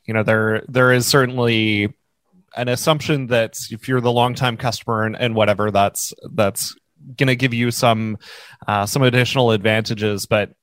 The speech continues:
you know, for, for the sweeping majority of us that are not the,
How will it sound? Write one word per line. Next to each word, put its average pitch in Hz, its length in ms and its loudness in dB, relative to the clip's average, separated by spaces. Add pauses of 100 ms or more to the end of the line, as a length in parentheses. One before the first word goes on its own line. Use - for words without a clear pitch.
(160)
you 123 100 -8
know, 107 300 -6
for, 135 420 2
for 139 160 -6
the 127 80 -4
sweeping 165 420 2
majority 131 460 0
of 117 80 -2
us 110 280 0
that 120 140 0
are 113 140 2
not 110 360 0
the, 101 420 -2